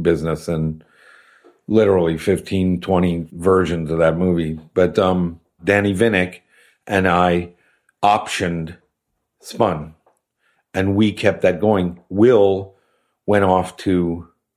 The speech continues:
Africa to review some world music concert or something. He, and I just wanted to get him out of town, thinking maybe he'd stop doing the crank. And he did, and he got married, and he brought back a, a,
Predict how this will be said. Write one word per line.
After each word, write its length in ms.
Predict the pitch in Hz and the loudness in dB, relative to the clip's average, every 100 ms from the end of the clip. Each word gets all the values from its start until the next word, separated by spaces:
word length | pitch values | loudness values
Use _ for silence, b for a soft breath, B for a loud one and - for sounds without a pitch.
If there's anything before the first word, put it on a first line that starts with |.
| - | -4
Africa 840 | 101 110 - 98 92 82 80 90 - | -2 0 0 0 2 0 0 -8 -20
to 220 | - 90 80 _ 98 | -12 -12 -12 _ -8
review 520 | 90 87 90 104 101 | -6 -4 0 2 0
some 420 | - 104 98 90 | 0 0 0 2
world 500 | 92 98 95 98 78 _ - | 4 6 4 2 -4 _ -16
music 720 | 87 90 95 98 95 90 - | -8 -6 0 2 2 2 0
concert 500 | 95 95 90 98 85 | 0 0 0 0 0
or 80 | 80 | -2
something. 460 | - 87 87 85 | -4 -4 0 -2
He, 300 | 82 92 87 B B B B | -2 -4 -6 B B B B
and 180 | - 87 | -6 -2
I 140 | 87 90 | 0 0
just 240 | 85 - | -2 -2
wanted 240 | 95 87 78 | -2 0 -2
to 60 | |
get 200 | 90 87 | 0 2
him 120 | 82 85 | 2 0
out 320 | 90 90 87 | 0 0 0
of 220 | 78 78 _ _ - | -2 -6 _ _ -6
town, 380 | 107 107 95 82 | -2 0 0 -2
thinking 420 | 92 82 87 87 | -4 -6 -4 0
maybe 240 | 87 82 | 0 0
he'd 320 | 80 87 80 78 | -2 -4 -6 -10
stop 360 | - 92 78 | -2 -2 -2
doing 240 | 90 87 80 | -2 -2 -2
the 80 | |
crank. 440 | 78 110 104 90 - B B B B B - | -2 0 0 -2 -8 B B B B B -6
And 520 | 92 90 87 85 - _ | 0 0 0 -4 -10 _
he 180 | - 95 | -6 0
did, 400 | 113 123 95 104 | 2 4 2 0
and 140 | 92 | -4
he 80 | 90 | 0
got 200 | 92 90 | 0 0
married, 480 | 98 104 101 95 90 | 2 2 2 2 0
and 120 | 90 | -2
he 80 | 85 | 0
brought 340 | 98 92 87 | 2 2 2
back 300 | 98 90 90 | 2 2 2
a, 320 | 90 85 82 | 2 2 -2
a, 140 | - | -4